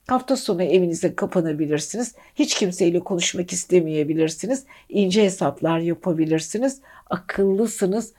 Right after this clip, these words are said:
ve ne istediğinizi biliyorsunuz. Evet sevgili ikizler, güzel bir hafta sizin olsun. Sevgili yengeçler, bu hafta sizleri neler bekliyor diye bir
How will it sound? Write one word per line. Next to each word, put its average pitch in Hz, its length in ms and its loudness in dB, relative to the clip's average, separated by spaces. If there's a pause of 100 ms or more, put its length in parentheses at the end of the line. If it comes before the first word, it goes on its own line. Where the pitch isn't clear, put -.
(180)
ve 165 160 6
ne 196 260 4
istediğinizi 175 880 2
biliyorsunuz. 147 1080 0 (260)
Evet 202 300 2
sevgili 170 440 4
ikizler, 170 600 -4 (100)
güzel 214 340 -2
bir 180 80 0
hafta 165 320 -6
sizin 170 400 -8
olsun. 165 600 -8 (220)
Sevgili 220 460 0
yengeçler, 180 1080 6
bu 240 120 4
hafta 262 260 -2
sizleri 175 480 2
neler 196 420 4
bekliyor 156 540 4
diye 156 220 2
bir 214 220 -2